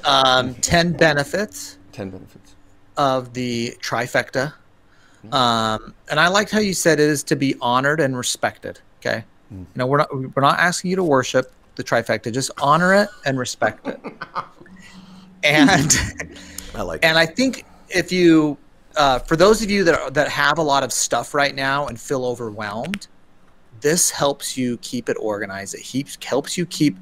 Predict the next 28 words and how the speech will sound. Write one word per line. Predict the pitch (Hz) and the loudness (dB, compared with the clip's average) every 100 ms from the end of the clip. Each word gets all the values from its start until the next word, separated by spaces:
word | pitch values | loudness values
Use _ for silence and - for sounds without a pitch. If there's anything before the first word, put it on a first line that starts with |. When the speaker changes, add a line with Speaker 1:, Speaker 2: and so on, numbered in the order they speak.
| - - - - | -16 -20 -20 -12
Speaker 1:
your | 123 123 | -8 -4
brain | - 120 135 | 2 2 2
focused | 131 127 117 123 113 92 | 2 4 4 2 -4 -4
on | 87 | -10
where, | 92 110 123 120 | -4 -2 -2 -4
where | 104 127 151 | 2 4 4
stuff | - 156 - | 4 2 4
goes, | 120 120 117 117 - - - - - - | 4 6 4 2 -6 -18 -20 -20 -12 -2
um, | 127 110 107 104 110 | 2 2 2 0 2
all | 143 170 | 4 4
the | |
ten | 156 151 123 | 4 2 2
reasons | 117 110 104 | 0 -2 -4
we | 104 | -4
talked | - 98 - | -4 -6 -6
about. | 101 98 98 - - - - | -2 -2 -2 -10 -20 -20 -14
I | 113 | -4
just, | 123 - - - | -2 -2 -8 -4
I | 117 | -2
just | 117 - | -2 2
wanna | 143 131 113 101 - - - - | 4 6 4 0 -8 -20 -14 -8
encourage | 113 - 190 165 - | -6 2 4 4 2
people | 147 131 120 | -4 -2 -4
to | - 117 | -4 -8
keep | - 160 160 | -8 -8 -8
planning | - 131 127 123 113 | -4 0 0 0 -2
this | 110 - | -4 -4
way. | 110 98 | -4 -4